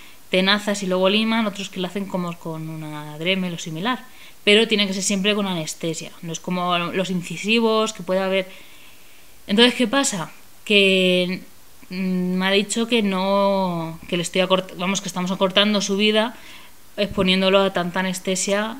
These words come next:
eh, una vez al mes, que dura sobre una media horita más o menos, es el tiempo que, que tardan en hacérselo.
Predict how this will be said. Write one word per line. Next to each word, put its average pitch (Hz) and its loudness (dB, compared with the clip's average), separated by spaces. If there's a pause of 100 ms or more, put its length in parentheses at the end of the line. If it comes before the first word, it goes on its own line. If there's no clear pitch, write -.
eh, 156 -6 (500)
una 165 -4
vez 170 -4
al 170 -2
mes, 180 -2
que 175 -12
dura 170 -2
sobre 175 -8
una 165 -4
media 185 4
horita 190 0
más 175 -6
o 170 -8
menos, 240 -2 (480)
es 190 -6
el 185 0
tiempo 185 0
que, 165 -2 (240)
que 180 -6
tardan 180 -2
en 175 -4
hacérselo. 208 -4